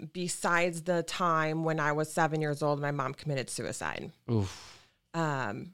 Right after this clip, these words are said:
Speaker 1: so I feel like that, those two things were the first experiences I had in life growing up. And just jumping into that,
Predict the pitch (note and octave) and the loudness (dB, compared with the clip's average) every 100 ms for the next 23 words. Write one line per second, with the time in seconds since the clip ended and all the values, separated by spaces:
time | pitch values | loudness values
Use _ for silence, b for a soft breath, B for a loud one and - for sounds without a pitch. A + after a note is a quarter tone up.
0 | _ - F#3+ E3+ E3+ E3 - F#3+ G3 G#3+ | _ -6 0 2 2 0 0 0 0 0
1 | G#3 F#3+ F3 D#3+ F3+ F#3 F#3+ - E3+ G#3 | 2 0 0 0 6 6 6 2 2 2
2 | A3+ - A#3+ A3 G3 F#3 F#3 F3 F3 E3+ | 2 -2 -2 0 2 2 0 -2 -2 -2
3 | - F3+ F3 E3+ - F3+ - - D#3+ D#3+ | 0 0 2 0 -4 -4 -6 -2 0 0
4 | E3 E3+ D#3 D3+ D#3 D3+ D#3 D3+ C#3 C#3 | 0 0 0 -2 0 0 0 -2 0 0
5 | D3 - D#3 C#3+ C#3+ C#3 D#3+ - _ _ | 0 -2 -2 -2 -2 0 -2 -4 _ _
6 | _ _ - F3 E3+ D#3 D#3+ D#3+ F3 - | _ _ -2 0 2 0 -2 -4 -6 -4
7 | - F3 E3 E3+ D#3+ - C3+ C#3+ D3 F3+ | 0 0 0 -2 -4 -6 -8 0 4 4